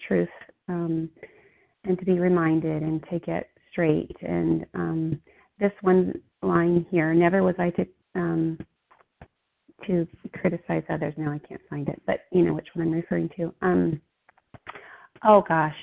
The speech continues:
like, <laughs> that's so tricky for me, but it's so ingenious of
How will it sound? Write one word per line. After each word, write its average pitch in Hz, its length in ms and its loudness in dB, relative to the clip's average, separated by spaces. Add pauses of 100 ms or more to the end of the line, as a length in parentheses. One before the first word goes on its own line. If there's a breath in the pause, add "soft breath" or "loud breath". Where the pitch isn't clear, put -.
(140)
like, 175 200 2 (180)
<laughs> 240 960 -2 (160)
that's 208 400 4
so 262 120 2 (100)
tricky 214 300 0
for 202 160 -4
me, 170 340 4
but 190 140 0
it's - 140 -2 (180)
so 196 380 4
ingenious 185 760 2 (340)
of 170 380 -2